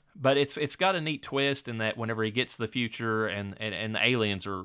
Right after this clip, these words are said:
very well done, they did a good job with, with C G I or whatever they did to, you know, kind of, you know, create the creatures. I don't know if they actually did any, you know, makeup effects, uh, but they're sufficiently dangerous and, and, you know, there's enough tension there that it kinda sells it.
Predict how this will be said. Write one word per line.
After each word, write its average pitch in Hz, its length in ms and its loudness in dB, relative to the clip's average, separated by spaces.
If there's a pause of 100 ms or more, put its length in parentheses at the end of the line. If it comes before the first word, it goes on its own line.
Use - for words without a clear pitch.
very 107 200 6
well 107 220 6
done, 101 460 4
they 95 140 0
did 95 320 -4
a 95 120 -6
good 98 160 -2
job 101 360 6
with, 95 160 -4
with 95 200 -10
C 107 260 -2
G 98 220 0
I 98 160 8
or 95 80 6
whatever 95 280 0
they 95 140 0
did 95 320 0
to, 92 460 -2
you 98 160 -8
know, 90 260 -4
kind 95 240 -2
of, 90 80 -6 (400)
you 98 140 -10
know, 92 140 -6
create 101 320 0
the 92 60 -8
creatures. 98 580 -4
I 98 80 0
don't 104 120 -4
know 107 80 -2
if - 120 -6
they 98 140 -2
actually 95 280 -4
did 98 180 -2
any, 92 360 -4 (120)
you 98 120 -10
know, 90 220 -6
makeup 95 360 -4
effects, 90 560 -6 (600)
uh, 104 220 4
but 95 180 -2
they're 120 120 2
sufficiently 110 720 0
dangerous 107 720 2
and, 98 240 -4
and, 92 320 -6
you 104 160 -4
know, 95 160 2
there's 101 220 -2
enough 104 260 2
tension 107 440 -2
there 98 220 2
that 92 140 -4
it - 80 -16
kinda 101 220 0
sells 104 420 0
it. 92 160 -6